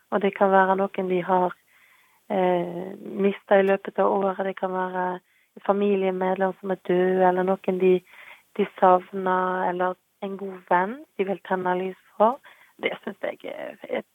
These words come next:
magisk øyeblikk, og da er det, ja,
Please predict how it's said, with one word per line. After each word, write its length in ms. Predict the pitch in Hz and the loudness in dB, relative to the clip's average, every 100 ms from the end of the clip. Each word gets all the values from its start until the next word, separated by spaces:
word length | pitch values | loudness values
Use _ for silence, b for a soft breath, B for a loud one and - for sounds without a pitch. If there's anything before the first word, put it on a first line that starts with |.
| _ | _
magisk 720 | 214 190 185 - - 180 - | -2 2 2 0 -10 -12 -10
øyeblikk, 440 | 196 185 190 185 - | -8 -6 -8 -14 -8
og 60 | 190 | -2
da 100 | 202 | 0
er 180 | - - | 2 0
det, 440 | 101 175 175 - - 214 _ | 0 -2 -6 -10 -16 -20 _
ja, 100 | 202 | -2